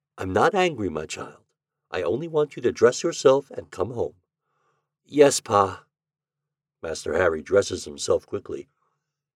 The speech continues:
His breast begins to swell when he is nearly finished, and it swells more and more as he stands, at last, a-looking at his father, his father standing a-looking at him, the quiet image of him. "Please, may I,"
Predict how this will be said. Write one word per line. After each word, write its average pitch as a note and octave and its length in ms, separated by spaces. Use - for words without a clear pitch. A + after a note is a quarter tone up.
His F#2+ 160
breast D3+ 360
begins D3 360
to B2+ 100
swell C#3 400
when D#2+ 160
he G2 60
is E2 160
nearly F#2+ 280
finished, F2 480
and F#2+ 120
it F2+ 100
swells C3 460
more D3 280
and D3+ 200
more C3+ 260
as E2 120
he G2 100
stands, F2+ 640
at A2 180
last, A2 460
a-looking G#2+ 400
at A2 120
his G#2+ 140
father, F#2 400
his - 160
father D#2+ 320
standing E2+ 400
a-looking E2+ 420
at E2+ 140
him, F#2 340
the F2 100
quiet A2 440
image D#2 280
of E2 120
him. D#2 260
"Please, A3 480
may A#3 300
I," A3 280